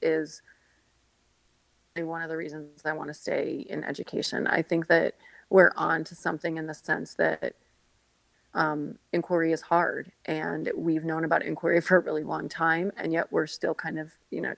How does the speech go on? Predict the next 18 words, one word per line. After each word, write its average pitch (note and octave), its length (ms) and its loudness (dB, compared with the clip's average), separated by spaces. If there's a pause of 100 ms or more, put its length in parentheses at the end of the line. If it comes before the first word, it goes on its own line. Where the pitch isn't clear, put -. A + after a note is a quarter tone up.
teaching E3+ 380 -2
science E3+ 380 0
a F3 40 0
lot E3+ 240 6
in E3+ 100 -4
the F3 80 -6
same F3 280 -2
ways. F3+ 380 2
And D#3 180 -8
so E3+ 280 2 (640)
what F#3+ 160 10
are F#3+ 100 0
we F3+ 180 -2 (120)
doing E3+ 260 -6
as E3 80 -16
science D#3+ 380 -8
teachers E3 420 -6
to D#3 400 -4